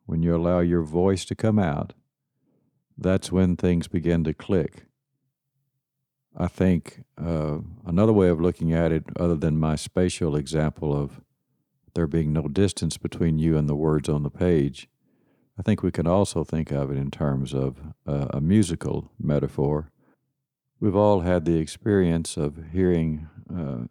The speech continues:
several different artists perform the same song. Some musicians want to play the song just like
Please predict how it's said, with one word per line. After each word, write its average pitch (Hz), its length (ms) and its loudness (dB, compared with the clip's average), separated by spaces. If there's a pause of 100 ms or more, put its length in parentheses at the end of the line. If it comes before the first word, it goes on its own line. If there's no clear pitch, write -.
(120)
several 90 400 0
different 82 420 -2
artists 87 400 0
perform 85 500 -2
the 78 80 -4
same 78 360 -4
song. 85 540 -2 (1040)
Some 104 320 0
musicians 98 800 0 (640)
want 98 380 0
to 85 440 2
play 98 200 2
the 85 100 0
song 87 580 0 (340)
just 95 240 -2
like 90 380 0